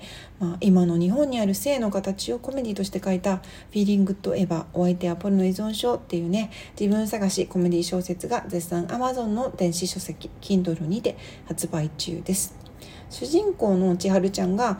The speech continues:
ポルノ依存症の恋人を通し、自分の性と向き合っていくっていうお話です。ぜひ、あのー、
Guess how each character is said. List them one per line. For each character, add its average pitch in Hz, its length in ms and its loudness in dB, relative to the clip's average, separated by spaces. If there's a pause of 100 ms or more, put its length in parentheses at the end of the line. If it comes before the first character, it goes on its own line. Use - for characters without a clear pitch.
(160)
ポ 240 120 2
ル 214 100 6
ノ 180 120 6
依 - 40 0
存 233 200 0
症 294 200 2
の 285 120 0
恋 269 320 2
人 254 140 2
を 247 60 0
通 233 180 0
し、 196 300 0
自 185 140 0
分 196 180 6
の 196 80 6
性 294 180 2
と 277 140 2
向 220 200 -2
き 226 160 -4
合 220 100 -2
っ - 20 -8
て - 160 -4
い 196 60 0
く - 180 4
っ - 20 -2
て 226 220 0
い 175 160 4
う 170 100 -6
お 175 60 -2
話 160 480 -4
で 143 120 -4
す。 - 200 -8 (840)
ぜ 202 140 4
ひ、 196 320 0 (400)
あ 185 160 -2
の 175 580 0
ー、 - 0 -